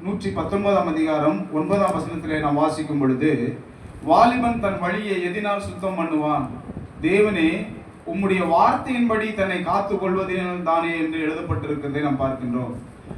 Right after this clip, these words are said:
நாம் பாவம் செய்யாமல் நம்மை காக்கின்ற வல்லமை வேத புஸ்தகத்துக்கு இருக்கின்றது. சங்கீதம் நூத்தி பத்தொன்பதாம் அதிகாரம் பதினோராம் வசனத்தில் நாம் வாசிக்கிறோம்,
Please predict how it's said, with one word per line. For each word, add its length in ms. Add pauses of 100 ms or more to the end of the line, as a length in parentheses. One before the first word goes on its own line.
நாம் 260
பாவம் 420
செய்யாமல் 840
நம்மை 380
காக்கின்ற 580
வல்லமை 880 (240)
வேத 320
புஸ்தகத்துக்கு 600
இருக்கின்றது. 800 (1400)
சங்கீதம் 360
நூத்தி 280
பத்தொன்பதாம் 520
அதிகாரம் 360
பதினோராம் 380
வசனத்தில் 400
நாம் 180
வாசிக்கிறோம், 680